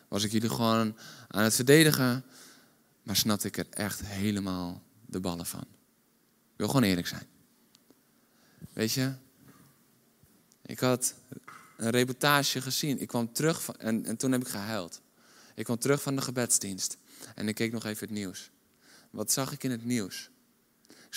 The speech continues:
zag reportages over sportscholen die één juli om twaalf uur 's nachts open gingen. Er stonden rijen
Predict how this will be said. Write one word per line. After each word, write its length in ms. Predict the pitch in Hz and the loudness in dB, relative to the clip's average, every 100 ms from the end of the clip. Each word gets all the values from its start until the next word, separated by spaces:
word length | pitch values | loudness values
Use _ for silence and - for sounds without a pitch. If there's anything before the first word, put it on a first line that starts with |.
| 117 | -4
zag 60 | |
reportages 680 | 120 127 123 139 151 170 175 | -2 -2 -2 0 0 -2 -6
over 180 | 120 117 | -8 -6
sportscholen 800 | - - 135 - 98 95 90 - _ - - 131 | -6 -2 -2 -4 -6 -8 -12 -18 _ -20 -20 -4
die 200 | 113 113 | 0 0
één 280 | - 147 160 | 2 0 2
juli 360 | 147 127 104 101 | 2 0 -2 -8
om 160 | 104 | -8
twaalf 440 | - 131 120 127 127 | -4 0 0 -2 -4
uur 80 | |
's 60 | 113 | -8
nachts 220 | 117 110 | -6 -6
open 300 | - 107 95 | -6 -8 -8
gingen. 300 | - 87 85 - - - - | -12 -12 -16 -20 -20 -20 -12
Er 80 | 101 | -6
stonden 300 | - 104 101 | -6 -4 -6
rijen 440 | 101 107 104 95 | -6 -6 -6 -8